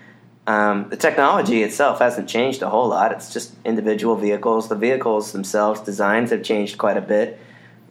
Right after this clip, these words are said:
Um, I think Rise of the Resistance's use of the L P S vehicles as droids is, of course, a brilliant application, like, a perfect marriage of, uh, of,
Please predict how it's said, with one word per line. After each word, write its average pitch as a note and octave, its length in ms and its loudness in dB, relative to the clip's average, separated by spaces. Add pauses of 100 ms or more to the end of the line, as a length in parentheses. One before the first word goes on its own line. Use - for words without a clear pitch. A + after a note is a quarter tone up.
(100)
Um, G2 400 0
I G#2 120 2
think A2 420 -2 (300)
Rise A2 280 2
of A2+ 120 -2
the G#2+ 80 0
Resistance's G#2+ 920 -4
use A2 300 0
of G2 180 -2
the G#2 340 -2 (140)
L A2 180 0
P A2 160 0
S G#2+ 120 0
vehicles G#2+ 500 0
as G#2 180 0
droids G#2 560 0
is, G2+ 160 -6
of G2+ 120 -6
course, - 400 -4 (420)
a G#2 60 -2
brilliant A#2 680 2
application, G#2+ 800 0
like, G2 120 -2
a G2 80 -2
perfect B2 460 0
marriage G#2 480 0
of, G2+ 180 -4
uh, G2 280 0 (540)
of, F#2+ 320 -2